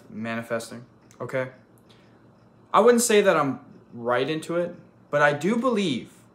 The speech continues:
who you are is who you attract. And dating isn't black and white. Do you find yourself struggling with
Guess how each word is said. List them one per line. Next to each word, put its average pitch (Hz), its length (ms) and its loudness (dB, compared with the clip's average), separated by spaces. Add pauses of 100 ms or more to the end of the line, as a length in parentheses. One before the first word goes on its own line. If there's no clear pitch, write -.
(120)
who 214 280 -2
you 240 280 0
are 240 540 4 (200)
is - 180 -4
who 180 100 0
you 190 200 0
attract. - 540 -2 (300)
And 156 200 -2
dating 214 540 2 (220)
isn't 160 240 -2
black 131 260 6
and 117 140 -6
white. 95 220 -6 (360)
Do 151 100 -8
you 170 160 -4
find 170 640 -4
yourself 151 480 -2
struggling 147 720 -2
with 123 180 -6